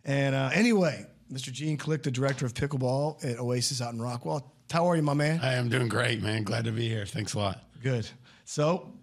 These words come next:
Speaker 1: well, so you see, you came here from, from where you came here from? Tell us a little story, like, how you got to Oasis.
Speaker 2: Sure. So, um,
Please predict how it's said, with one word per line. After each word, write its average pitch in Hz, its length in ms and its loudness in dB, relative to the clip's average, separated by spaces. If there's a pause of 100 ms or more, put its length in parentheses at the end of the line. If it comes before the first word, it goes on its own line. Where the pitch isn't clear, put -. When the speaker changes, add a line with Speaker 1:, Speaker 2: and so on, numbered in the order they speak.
(180)
Speaker 1:
well, 156 280 2
so 175 160 2
you 160 140 2
see, 151 220 0
you 165 120 -2
came 170 240 2
here 170 140 4
from, 135 320 -2
from 123 320 -8
where 165 300 -2
you 202 100 -2
came 165 220 0
here 156 100 0
from? 165 280 -4
Tell 156 160 -2
us 131 120 -2
a - 80 -18
little 139 160 -2
story, 123 360 -4
like, 131 260 -2
how 131 60 0
you 131 60 0
got 123 160 0
to 120 80 -4
Oasis. 110 380 -6 (240)
Speaker 2:
Sure. - 360 -6
So, 127 460 0 (640)
um, 113 400 -2